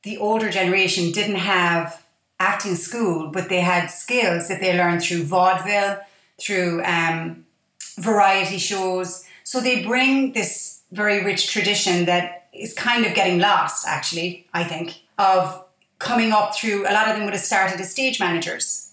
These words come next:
They would have started as stage hands. It's all about reacting to the energy that you're getting as opposed to acting and getting up there and saying your lines. It's about what am I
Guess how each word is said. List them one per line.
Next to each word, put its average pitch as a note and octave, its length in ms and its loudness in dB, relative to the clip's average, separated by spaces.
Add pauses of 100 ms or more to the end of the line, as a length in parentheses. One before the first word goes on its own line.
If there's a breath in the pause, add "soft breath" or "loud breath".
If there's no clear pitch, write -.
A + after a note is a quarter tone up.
They G3+ 100 0
would G3 120 0
have F#3 100 -2
started F#3 440 0
as F3+ 140 -2
stage A#3 320 0
hands. E3 560 -4 (380 loud breath)
It's - 200 -2
all C4 300 6
about G3 420 4 (560)
reacting A3 680 0
to A3 200 -4
the F#3 320 -6
energy G#3+ 380 0
that F3+ 140 -4
you're F#3 160 -2
getting F3+ 480 -2
as G3 180 -2
opposed G3+ 440 -2
to E3+ 320 -2
acting F3 760 -2
and F#3 160 0
getting F#3 240 2
up F3+ 180 2
there F3+ 140 0
and F3 120 2
saying F3 240 2
your E3+ 100 2
lines. B3 440 2
It's - 120 -4
about F#3 320 0
what G3+ 160 2
am F#3+ 140 0
I F3+ 360 0